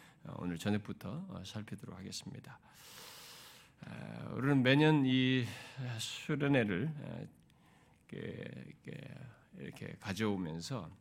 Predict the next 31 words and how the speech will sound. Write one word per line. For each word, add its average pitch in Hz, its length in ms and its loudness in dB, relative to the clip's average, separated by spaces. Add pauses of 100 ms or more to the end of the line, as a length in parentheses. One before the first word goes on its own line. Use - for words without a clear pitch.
(960)
어, 95 260 -8
저는 123 240 4
매년 135 300 10
이 127 100 8
온가족 135 400 6
수련회를, 151 1000 0
예, - 540 -8 (300)
이렇게, - 360 -12 (640)
어, - 60 -14 (1800)
가져오면서 117 500 -4
이 113 380 -2
열 120 240 2
번, 139 260 2
이렇게 90 140 -4
오늘, 107 280 0
뭐, 110 220 -6 (140)
오늘은 143 240 4
그래도 107 220 -4
낫습니다만 85 720 -6
저녁부터 101 420 -4
시작해서 95 320 -6
이 98 160 -4
열 98 140 0
번, 101 260 -8 (300)
뭐, - 200 -12 (160)
새벽은 120 480 -2
좀 104 160 -4
낫다 90 280 -4
하더라도 92 480 -8
뭐, 98 180 -12
이게 - 80 -12